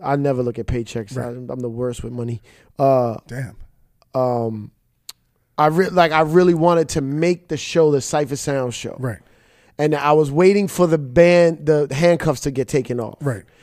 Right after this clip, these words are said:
Speaker 1: So I could bring in my guests.
Speaker 2: You think they were this misleading you, like the handcuffs are coming
Speaker 1: N-,
Speaker 2: off soon? Or
Speaker 1: nah.
Speaker 2: they
Speaker 1: N-
Speaker 2: can't kinda strung you along?
Speaker 1: Nah, they were just like, "Nah, we're not sure what we're doing.
Speaker 2: Right.
Speaker 1: We're not sure.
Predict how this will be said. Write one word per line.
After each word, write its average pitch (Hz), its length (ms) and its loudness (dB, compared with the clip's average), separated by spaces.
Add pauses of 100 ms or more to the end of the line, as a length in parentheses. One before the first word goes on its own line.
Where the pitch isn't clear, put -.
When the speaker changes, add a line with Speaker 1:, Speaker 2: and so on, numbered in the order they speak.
(120)
Speaker 1:
So 143 160 -2
I 107 60 -4
could 127 180 -8
bring 156 220 -2
in 151 100 2
my 131 160 -4
guests. 139 440 -4
Speaker 2:
You 156 100 -4
think 170 180 0
they 160 80 0
were 127 280 -4
this 131 300 -6
misleading 147 580 -2
you, 160 120 -4
like 135 180 -8
the 123 80 -12
handcuffs 135 460 -8
are 135 40 -6
coming 139 240 -2
Speaker 1:
N-, 123 60 -8
Speaker 2:
off 117 80 -12
soon? 160 400 -6
Or 139 160 0
Speaker 1:
nah. 147 480 -2 (120)
Speaker 2:
they 135 100 -4
Speaker 1:
N- 160 80 -6
Speaker 2:
can't 160 240 0
kinda 151 340 -2
strung 156 420 -4
you 135 220 -4
along? 185 1080 4 (480)
Speaker 1:
Nah, 151 680 0
they 151 100 2
were 156 80 -2
just 139 240 -4
like, 139 560 -2 (680)
"Nah, 139 400 -4
we're 135 140 -2
not 139 180 -4
sure 139 400 0
what 123 160 -2
we're 123 120 -6
doing. 113 280 -8
Speaker 2:
Right. 98 160 -10 (300)
Speaker 1:
We're 120 100 -8
not 117 160 -8
sure. 113 420 -12